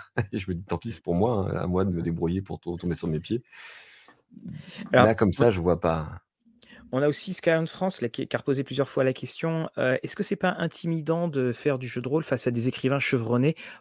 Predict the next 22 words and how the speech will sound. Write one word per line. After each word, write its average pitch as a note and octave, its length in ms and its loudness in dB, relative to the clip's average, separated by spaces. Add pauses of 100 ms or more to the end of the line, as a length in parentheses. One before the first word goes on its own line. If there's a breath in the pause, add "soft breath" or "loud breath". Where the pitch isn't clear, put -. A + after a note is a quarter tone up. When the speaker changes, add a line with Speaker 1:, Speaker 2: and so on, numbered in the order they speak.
(120 loud breath)
Speaker 2:
Henri C3 320 4
en C3 80 2
tête ? B2+ 260 4
Mais A2+ 80 -4
je - 80 -4
pense C3 160 2
que - 80 -2
tu - 160 -4
vois, A2+ 140 6 (100)
tu - 120 -4
les A2+ 60 4
vois A2 120 6
plus - 160 -8
comme G#2 160 4
des G2+ 260 4
amis B2+ 280 4
que A2 100 -4
comme, A2 300 0
heu, G2+ 60 -4
les F#2+ 180 -4
Speaker 1:
Ouais. - 20 4
Speaker 2:
écrivains. D#2+ 320 0